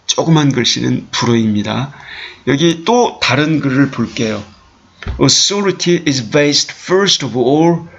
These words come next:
upon reason." 권위라고 하는 것은 우선적으로 이성에 근거한다. 네가 너의 백성들에게 명령을 내린다면 바닷속으로 뛰어들라고. 그렇다면 반란이 생길 것이다.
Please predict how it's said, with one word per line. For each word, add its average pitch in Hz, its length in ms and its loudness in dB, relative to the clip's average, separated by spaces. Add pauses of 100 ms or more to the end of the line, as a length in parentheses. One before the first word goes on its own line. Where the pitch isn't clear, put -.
upon 147 460 0
reason." 127 440 0 (600)
권위라고 143 920 0
하는 156 160 2
것은 123 460 0 (340)
우선적으로 147 920 0 (200)
이성에 160 760 0
근거한다. 117 680 0 (560)
네가 151 640 0 (280)
너의 170 320 2
백성들에게 143 680 0
명령을 147 560 2
내린다면 117 760 0 (320)
바닷속으로 147 640 0
뛰어들라고. 127 640 0 (380)
그렇다면 170 580 0 (260)
반란이 156 520 0
생길 156 320 -2
것이다. 110 400 -6